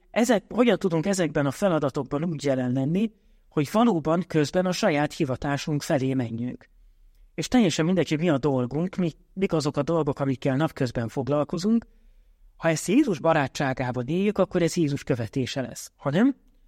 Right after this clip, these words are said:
akkor nem. A mi dolgunk az az, hogy ezt jól tervezzük. Hogyan tudom Jézus barátságát megélni ott, ahol éppen vagyok? Akár munkahelyen, akár családom körében, vagy bárhol máshol.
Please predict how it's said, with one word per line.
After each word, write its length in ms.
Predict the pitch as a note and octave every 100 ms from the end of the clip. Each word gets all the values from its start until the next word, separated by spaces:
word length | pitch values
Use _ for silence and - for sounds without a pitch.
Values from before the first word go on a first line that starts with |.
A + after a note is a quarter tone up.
| _
akkor 480 | - F#3 - F#3 F#3+ -
nem. 120 | E3 - - _ - _ _ _ _ - _ _ - -
A 100 | D3+
mi 120 | G3
dolgunk 360 | A3 E3+ E3 D#3+
az 100 | D#3+
az, 140 | D#3+
hogy 100 | D#3+
ezt 280 | - D3+ -
jól 240 | C#3 B2
tervezzük. 640 | - A#2 A2 A#2 A2 - - _ _ _ _ _
Hogyan 340 | - B3 A#3+ E3
tudom 280 | G#3+ G3 E3
Jézus 380 | F#3+ G3+ F3
barátságát 760 | C3+ F3+ F3+ D3+ - D3+ C#3 -
megélni 460 | E3+ E3 D#3 C#3 -
ott, 300 | G3 - D#3+
ahol 200 | C#3 C3
éppen 420 | D3 - D3 C#3
vagyok? 380 | B2+ A#2 - _ _ _ _ _
Akár 300 | - G3+ C3
munkahelyen, 680 | D3 A3+ A3 E3+ D#3+ C#3+ C#3+
akár 360 | - E3+ C#3+ B2
családom 500 | - F#3+ E3+ D#3 D3
körében, 480 | C#3+ C#3+ C3 C3 C3
vagy 160 | C3
bárhol 460 | B2 C3+ A2 - B2
máshol. 580 | A#2+ G#2+ - - C#2+